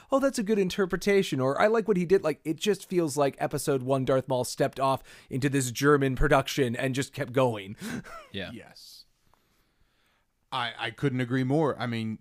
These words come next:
Speaker 3: you, if, if no one told you, if someone just showed you that clip, you might think it was Ray Park. You might think it was official
Speaker 1: Exact-
Speaker 3: Star Wars content. Like, I, I think if we, like, if we showed that to your son, John,
Speaker 2: Oh my, he
Speaker 3: he
Speaker 2: would, he would be like, "Oh, okay,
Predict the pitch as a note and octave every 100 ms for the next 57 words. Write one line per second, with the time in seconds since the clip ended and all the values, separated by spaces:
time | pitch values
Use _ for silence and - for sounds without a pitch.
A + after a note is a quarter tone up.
0 | - A#2+ C3 B2+ - C#3 A2+ - B2 D#3+
1 | G3 G#3 E3 C3+ B2 C#3+ B2 D#3+ E3 D#3
2 | C#3 - C3 A#2+ A#2+ A2+ G#2+ - C3 C3
3 | _ _ A#2+ B2 B2 B2 - - B2+ A#2
4 | - A#2 A#2 G#2 G2 G2+ G#2 F#2 - A2
5 | G#2 G2+ A2+ G2+ D#2 G#2 F#2+ - G2+ G#2
6 | D#3+ G2+ G2 F#2+ - G2+ F2+ G2 F#2 F#2+
7 | G#2 A#2+ B2 B2 C3 C3 A#2 A#2+ G#2+ _
8 | _ - B2+ A#2+ D3 C#3 D3 C3+ A#2 -
9 | A2 G#2 B2 G#2+ G2+ G2 C#2 A1+ - G2
10 | F#2 F#2 D#2+ - - G#2+ A#2 F#2+ G2 -
11 | G2+ G#2+ F#2 F2+ F2 - G#2+ F2+ G#2+ A#2
12 | E2+